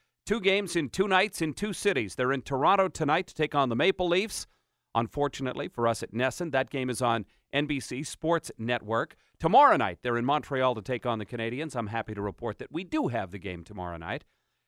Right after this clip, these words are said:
And, of course, the play-by-play announcer who will be calling that game is Jack Edwards, brought to you by Shaw's Supermarkets. He joins us on the A T and T hotline. Hello, Jack.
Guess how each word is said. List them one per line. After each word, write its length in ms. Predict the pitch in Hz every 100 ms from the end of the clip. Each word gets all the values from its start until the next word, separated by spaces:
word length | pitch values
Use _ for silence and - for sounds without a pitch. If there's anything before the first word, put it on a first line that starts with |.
| -
And, 100 | 110
of 120 | 95
course, 180 | - 120
the 100 | -
play-by-play 580 | - 127 120 117 139 127
announcer 440 | 123 135 131 208
who 220 | 170 110 147
will 120 | 135
be 120 | 135
calling 340 | - 165 160 156
that 160 | 151
game 200 | 175 180
is 100 | 180
Jack 260 | 190 190 220
Edwards, 360 | 214 139 98
brought 200 | - 147 -
to 80 |
you 40 | 147
by 140 | 143
Shaw's 340 | - 156 147 -
Supermarkets. 640 | 170 170 160 185 - -
He 140 | 170
joins 280 | 135 127 107
us 120 | 107 120
on 120 | 110
the 120 | 110
A 100 | 107
T 180 | - 107
and 100 | 95
T 120 | 110
hotline. 440 | 120 - 156 175 - _ _ -
Hello, 160 | 233
Jack. 300 | 139 175 208